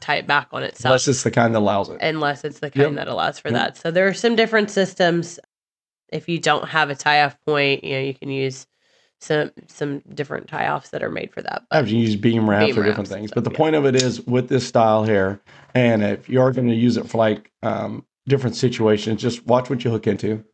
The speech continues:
Speaker 2: Make sure, and
Speaker 1: Yep.
Speaker 2: make sure the lanyard is the same brand as the harness. That's the
Speaker 1: Yeah.
Speaker 2: biggest gap we see everywhere we go.
Speaker 1: Yeah. Well, I mean, eh, they're not rated a Miller with a D B I or a Honeywell with a three. Yeah, I mean, they, they're not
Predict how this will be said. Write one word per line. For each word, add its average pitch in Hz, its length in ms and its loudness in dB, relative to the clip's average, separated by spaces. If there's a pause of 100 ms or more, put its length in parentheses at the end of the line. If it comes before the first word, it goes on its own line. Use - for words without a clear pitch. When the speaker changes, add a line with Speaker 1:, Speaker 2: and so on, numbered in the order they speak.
Speaker 2:
Make 120 180 4
sure, 139 200 2
and - 100 -6 (160)
Speaker 1:
Yep. 185 140 4
Speaker 2:
make 143 120 4
sure 147 160 0
the 131 120 2
lanyard 131 520 2
is 113 180 -2
the 120 60 -6
same 120 340 0
brand 107 400 2
as 104 140 -6
the 101 60 -2
harness. 92 420 -10 (320)
That's 113 180 -4
the 220 80 2
Speaker 1:
Yeah. 180 120 4
Speaker 2:
biggest 127 200 0
gap 117 240 2
we 110 80 -2
see 104 180 -2
everywhere 95 280 -4
we 90 100 -6
go. 65 220 -20 (260)
Speaker 1:
Yeah. 156 260 -2 (280)
Well, 320 160 4
I 311 100 4
mean, 311 220 -2
eh, 277 120 2
they're 277 200 2
not 277 300 2 (180)
rated 185 800 0 (400)
a 175 140 -4
Miller 196 600 0
with 190 180 -6
a 185 100 -2
D 185 260 -6
B 175 200 -2
I 160 500 4
or 151 300 -4
a 147 160 -6
Honeywell 170 840 -2
with 165 160 -6
a 165 60 -12
three. 170 340 -6
Yeah, 185 220 -2
I 185 80 0
mean, 180 260 -4
they, 185 260 0
they're 196 180 -2
not 220 300 2